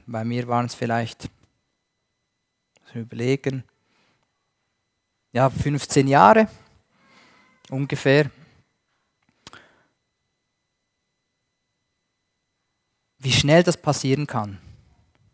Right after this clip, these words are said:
Wichtig ist, was will Jesus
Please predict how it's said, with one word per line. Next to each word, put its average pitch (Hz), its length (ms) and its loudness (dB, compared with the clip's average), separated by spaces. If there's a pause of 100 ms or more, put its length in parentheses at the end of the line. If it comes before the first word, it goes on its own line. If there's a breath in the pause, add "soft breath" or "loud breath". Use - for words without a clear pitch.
(720 soft breath)
Wichtig 175 500 -2
ist, - 340 -4 (1120)
was 147 200 -6
will 156 160 0
Jesus 151 440 2